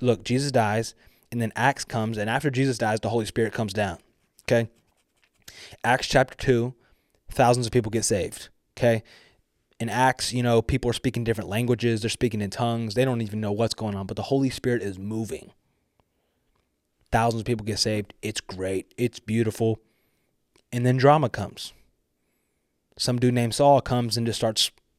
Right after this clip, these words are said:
killing people. Stephen, a man of God, following Christ,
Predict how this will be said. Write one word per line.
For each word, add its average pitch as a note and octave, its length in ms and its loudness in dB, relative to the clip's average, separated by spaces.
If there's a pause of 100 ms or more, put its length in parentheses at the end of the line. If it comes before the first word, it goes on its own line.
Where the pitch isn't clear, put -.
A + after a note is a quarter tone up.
(140)
killing C3 280 2
people. G2+ 320 -10 (1040)
Stephen, A#2+ 480 2 (160)
a B2 60 -6
man A#2 180 2
of B2 60 0
God, G#2 380 0 (380)
following B2 380 2
Christ, A2 460 0